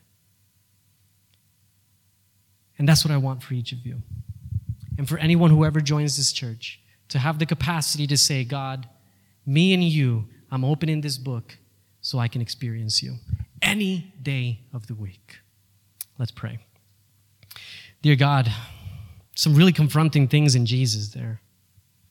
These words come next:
Confronting, uncomfortable, but also beautiful.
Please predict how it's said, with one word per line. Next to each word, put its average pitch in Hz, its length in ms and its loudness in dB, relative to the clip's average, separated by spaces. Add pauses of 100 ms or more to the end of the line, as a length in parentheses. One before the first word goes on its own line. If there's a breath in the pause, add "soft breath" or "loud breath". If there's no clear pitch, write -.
(380)
Confronting, 135 600 0
uncomfortable, 117 840 -2 (3000 loud breath)
but 143 120 -2
also 139 320 0
beautiful. 113 680 -2